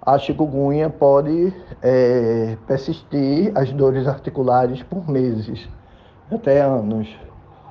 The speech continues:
né, porque é um processo inflamatório nas articulações mais intenso. A, em relação à Zika, é, também teve uma epidemia,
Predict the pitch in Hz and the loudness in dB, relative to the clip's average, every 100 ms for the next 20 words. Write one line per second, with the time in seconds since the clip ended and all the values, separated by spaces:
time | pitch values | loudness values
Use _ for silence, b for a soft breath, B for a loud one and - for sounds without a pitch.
0 | b b 104 113 120 117 120 - 127 117 | b b -6 -2 -2 -2 -6 -2 0 2
1 | 120 117 - 120 117 120 - 117 123 127 | 4 2 2 0 0 -2 -2 -6 -4 -2
2 | 127 123 123 120 120 127 123 127 - 131 | -2 0 4 4 4 0 0 -2 -4 -4
3 | 120 123 - 123 110 110 110 110 113 156 | -2 -2 -2 -2 -2 -2 -4 -4 -6 -8
4 | - - - b b b b b b - | -12 -14 -16 b b b b b b -2
5 | 151 185 190 185 202 220 170 165 147 151 | 2 2 0 -2 0 2 2 2 2 2
6 | 160 156 170 196 - - 240 294 - - | 0 0 0 -2 -6 0 0 0 -8 -20
7 | - - - - 156 151 147 139 151 147 | -20 -20 -14 0 4 6 4 2 0 0
8 | 151 151 139 139 - 131 147 151 127 127 | -2 -2 0 -2 -2 -4 -2 -2 -2 -2
9 | 139 208 | 0 0